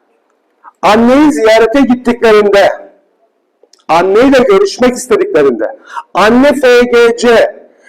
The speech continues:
"Benim böyle evlatlarım yok." dedi mi, demedi mi? Madem ki bizim haberimiz asılsız,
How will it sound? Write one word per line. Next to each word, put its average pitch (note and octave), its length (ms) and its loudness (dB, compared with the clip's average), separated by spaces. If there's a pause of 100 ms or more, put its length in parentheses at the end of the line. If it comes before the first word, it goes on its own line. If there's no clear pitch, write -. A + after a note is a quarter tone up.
(120)
"Benim B3+ 400 2
böyle C4 220 2
evlatlarım A#3+ 800 0
yok." B3 460 -2
dedi A#3+ 240 2
mi, C#4+ 440 0
demedi F#3 360 0
mi? A2+ 80 -10 (520)
Madem C#4+ 380 2
ki C4+ 120 0
bizim B3 200 0
haberimiz G3+ 600 -2
asılsız, A#3 680 -2